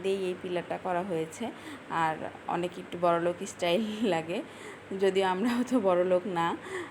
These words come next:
আর দরজার দুটার ডিজাইন, মেইন দরজার দুটার ডিজাইন, আহ, আমার কাছে মনে হয় সিম্পলের মধ্যে গর্জিয়াস বা সিম্পলের মধ্যে অনেক সুন্দর। পরিষ্কার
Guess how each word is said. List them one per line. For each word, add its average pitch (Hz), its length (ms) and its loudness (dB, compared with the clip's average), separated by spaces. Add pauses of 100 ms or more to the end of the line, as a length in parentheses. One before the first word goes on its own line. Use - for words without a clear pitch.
আর 165 300 2
দরজার 190 400 8 (140)
দুটার 202 260 4 (300)
ডিজাইন, 190 540 0
মেইন 190 320 -2
দরজার 190 360 4
দুটার 185 240 -2 (140)
ডিজাইন, 180 360 0 (300)
আহ, 156 220 0 (180)
আমার 208 220 6
কাছে 233 280 0
মনে 190 200 0
হয় 247 120 -2
সিম্পলের 254 560 2
মধ্যে 190 300 0
গর্জিয়াস 175 560 2 (100)
বা 220 140 0
সিম্পলের 190 500 -4
মধ্যে 180 300 -4
অনেক 165 240 -4
সুন্দর। 170 400 -4 (340)
পরিষ্কার 240 380 2